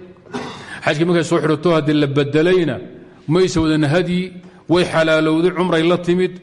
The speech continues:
way xalaalowday, kadibna xaj bay sugaysaa. Marka Faatimo oo shanlaysatay, oo cilaamatay, oo dhakuulatay, oo gabadh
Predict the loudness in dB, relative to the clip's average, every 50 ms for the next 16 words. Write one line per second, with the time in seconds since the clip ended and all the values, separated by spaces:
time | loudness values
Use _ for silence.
0 | -6 -2 -2 -2 0 0 0 0 2 2 2 2 2 0 0 0 0 0 -2 -4
1 | -8 -18 -20 -20 -8 -4 -2 -2 0 0 0 0 0 -2 -2 -2 0 0 0 2
2 | 2 2 0 0 -2 -4 -8 -10 -12 -14 -18 -20 -20 -20 -20 -20 -20 _ _ _
3 | _ _ _ _ -20 -20 -20 -20 -20 -14 -6 -2 -2 0 0 0 0 0 2 2
4 | 2 2 2 2 2 2 2 0 -2 -2 0 0 2 2 2 2 0 0 -2 0
5 | 0 0 0 0 0 0 0 2 2 2 0 0 0 -2 -2 0 0 0 0 0
6 | 0 -2 0 0 0 0 0 -2 -2 -2 -2 0 0 0 0 0 0 0 0 0
7 | -2 -4